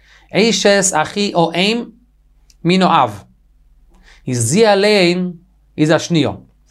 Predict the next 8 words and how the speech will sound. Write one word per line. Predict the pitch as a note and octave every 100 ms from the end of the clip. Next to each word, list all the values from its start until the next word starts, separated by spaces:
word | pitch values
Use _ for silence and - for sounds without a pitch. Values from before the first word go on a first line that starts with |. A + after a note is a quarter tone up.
| - -
אבער | E3 D#3 D3 F#3+ A#3
אשת | F#3 F#3+ D#3+ D3
אחי | D3+ G#3+ G3 - -
אם | F#3 G3 G3+
אמוי, | G#3 G#3+ G#3+ A#3+ C4+ - - _ _ _ _ -
איז | C#3+
מותר. | F#3 A#3 A#3 F#3+ - _ _ _ _ _ - -
ואשת | E3 E3+ G#3+ A#3 - G#3+ G#3